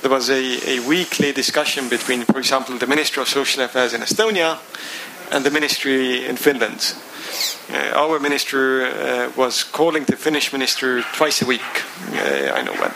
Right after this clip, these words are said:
and, and not only with, with Finland, but also with, uh, Latvia and Lithuania, concerning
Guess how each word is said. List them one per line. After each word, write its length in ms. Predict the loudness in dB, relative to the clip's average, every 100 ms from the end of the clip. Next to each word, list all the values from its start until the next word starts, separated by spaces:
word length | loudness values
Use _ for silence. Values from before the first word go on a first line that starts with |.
| -2
and, 140 | -4 -6 -8
and 100 | -2
not 240 | 0 2 2
only 180 | 0
with, 180 | 0 -2 -4 -12 -12 -10 -8 -4 0
with 100 | 2
Finland, 640 | 2 2 2 0 -2 -6 0
but 100 | 2
also 240 | 2 0
with, 320 | -2 -4 -2
uh, 140 | 0 2
Latvia 360 | 2 2 2
and 100 | 2
Lithuania, 560 | -2 0 2 2 2 0 -2 -10 -12 -12 -12 -10 -10 -10 -12 -6
concerning 580 | 0 2 2 2 2 0